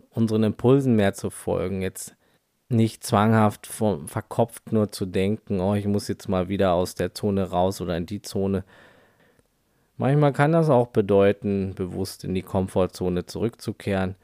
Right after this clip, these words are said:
Zu anderen Zeiten könnte es bedeuten, der Stimme des Herzens zu folgen, die uns auffordert, eine Herausforderung anzunehmen.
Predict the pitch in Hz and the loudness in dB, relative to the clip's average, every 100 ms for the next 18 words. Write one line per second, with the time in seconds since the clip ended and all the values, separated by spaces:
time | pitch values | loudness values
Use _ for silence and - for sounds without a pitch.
0 | _ _ _ - 95 113 120 113 120 107 | _ _ _ -4 2 4 4 4 4 4
1 | 110 110 110 110 107 110 107 98 95 101 | 4 2 2 2 0 -2 0 4 4 4
2 | - 104 98 - _ - 104 104 - 107 | 2 -2 -4 -12 _ -4 -4 0 2 4
3 | 101 101 - 92 - - 101 - 98 - | 4 2 0 0 0 -4 -8 -6 -6 0
4 | 95 92 95 92 92 90 - - 98 - | 2 2 0 -2 -4 -4 -6 -4 -4 -2
5 | 95 95 92 92 - _ _ _ _ - | 2 4 4 0 -4 _ _ _ _ -4
6 | 95 98 85 95 113 - 110 101 98 95 | 0 0 2 2 2 2 2 4 2 0
7 | - 92 - 90 - 85 98 | -4 -4 -6 -8 -8 -10 -12